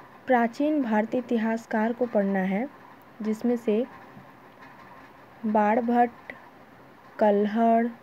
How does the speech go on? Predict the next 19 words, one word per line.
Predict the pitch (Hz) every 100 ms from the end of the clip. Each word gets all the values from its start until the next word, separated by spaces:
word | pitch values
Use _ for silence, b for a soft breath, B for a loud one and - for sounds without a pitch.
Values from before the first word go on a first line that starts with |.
| - - - - 202
बिल्हड़, | 208 202 202 202 214 220 220 226 - - - - - - - 196
जयानक, | 208 196 190 202 214 226 226 - - - - - - - - - - - - - - B B B B B B B -
इन | 262
लोगों | 277 269 269
के | 285
बारे | 262 226 226 247
में | 240
आप | 220 208
लोगों | 208 208
को | 233 285 - - - - - - -
पढ़ना | 220 214 196
है। | 196 185 - - - - - - - - - - - - - - - - - -
तो | - - -
आज | 240 302 294
हम | 285
लोगों | 269 269 269
का | 269
topic | 262 226 220 269
है | - 220